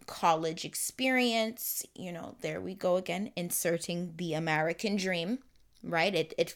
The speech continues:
finds its way to creep up, right? The romanticization, the way it is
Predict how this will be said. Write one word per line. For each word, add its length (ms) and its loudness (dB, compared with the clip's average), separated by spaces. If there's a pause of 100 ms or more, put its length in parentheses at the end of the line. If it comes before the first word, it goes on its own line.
finds 320 6
its 160 -8
way 220 4
to 140 -4
creep 340 -8
up, 220 -4
right? 260 -2 (580)
The 220 4
romanticization, 1400 4 (420)
the 200 2
way 420 6
it 140 4
is 400 0